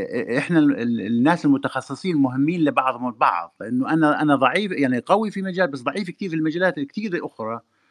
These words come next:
فبدي حد يب-، يعني يوصل لي ماذا يحدث في الجانب الآخر اللي مش فاضي أنا أطلع عليه وما عنديش وقت في حياتي، يعني كمية العمر وكذا محدود، فما فيش وقت الإنسان يعني يتخصص في شغلات كثيرة.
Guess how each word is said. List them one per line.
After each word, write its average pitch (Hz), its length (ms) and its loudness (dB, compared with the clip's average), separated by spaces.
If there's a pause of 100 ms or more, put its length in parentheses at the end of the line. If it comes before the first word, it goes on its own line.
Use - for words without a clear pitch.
(340)
فبدي 139 260 -4
حد 196 220 0
يب-، 156 220 -2
يعني 120 520 2 (260)
يوصل 123 420 -4
لي 165 180 0
ماذا 147 240 2
يحدث 120 340 -2
في - 120 -8
الجانب 117 420 -2
الآخر - 340 -4
اللي 120 140 0
مش 117 120 -2
فاضي 127 300 -2
أنا 120 120 -4
أطلع 113 300 -4
عليه 113 160 -2
وما 107 140 -4
عنديش 117 320 -8
وقت 135 260 -6
في 107 100 -16
حياتي، 113 440 -8
يعني 101 280 -18
كمية 117 320 -8
العمر 107 400 -8
وكذا 113 200 -12
محدود، 120 480 -6 (300)
فما 104 100 -12
فيش 165 240 -10
وقت 131 200 -6
الإنسان 113 320 -6
يعني 107 180 -8
يتخصص 107 360 -12
في 101 60 -14
شغلات 101 260 -10
كثيرة. 87 340 -14